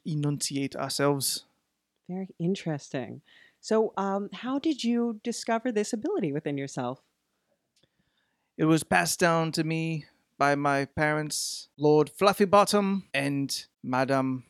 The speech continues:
Speaker 1: Snuffleupagus.
Speaker 2: It is so precious. Oh my God.
Speaker 1: That was their slave names.
Speaker 2: Uh, yeah. I, I, I am sorry. So, the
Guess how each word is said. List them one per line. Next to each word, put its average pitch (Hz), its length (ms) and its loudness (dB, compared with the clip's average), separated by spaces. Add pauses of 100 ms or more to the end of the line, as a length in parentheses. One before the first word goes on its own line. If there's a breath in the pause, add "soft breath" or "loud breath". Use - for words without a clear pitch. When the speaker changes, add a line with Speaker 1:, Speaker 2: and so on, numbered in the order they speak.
Speaker 1:
Snuffleupagus. - 1800 -8
Speaker 2:
It 480 140 0
is 508 200 4
so 427 280 6 (100)
precious. 339 1120 6 (160)
Oh 311 220 4
my 311 340 2
God. 277 520 -2
Speaker 1:
That 147 160 0
was 165 160 4
their 214 160 8
slave 277 460 8
names. 233 540 6
Speaker 2:
Uh, 175 220 4 (200)
yeah. 151 400 2 (280)
I, 165 280 -4
I, 165 340 -4 (160)
I 180 160 0
am 160 360 -2
sorry. 160 560 2
So, 220 540 4 (560 soft breath)
the 269 360 2